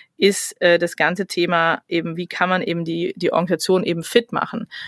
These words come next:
äh, für die Zukunft. Ähm, das, da geht es natürlich ganz viel um Fähigkeiten. Und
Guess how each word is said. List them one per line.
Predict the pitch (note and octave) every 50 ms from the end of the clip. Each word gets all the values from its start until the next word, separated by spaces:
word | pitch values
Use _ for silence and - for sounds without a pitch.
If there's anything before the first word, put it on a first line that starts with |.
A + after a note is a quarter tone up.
| - - -
äh, | - E3 D#3+
für | - - F3
die | E3 D#3+ D#3
Zukunft. | - - - G#3 - - A3+ A3+ B3 C4+ B3+ - - - -
Ähm, | - E3 E3 E3+ E3 D#3+ E3 D#3+ D3+ A3+ - _ _ _ _ _ _ _ _
das, | - D#3 D3 - - - - -
da | - E3
geht | - - F3+ F3
es | F3 E3+
natürlich | - E3 - - E3+ -
ganz | - E3 E3 F3 -
viel | - - D#3+
um | D3 D#3
Fähigkeiten. | - - - D3+ D3 D3+ - - - - - - - -
Und | - C#3+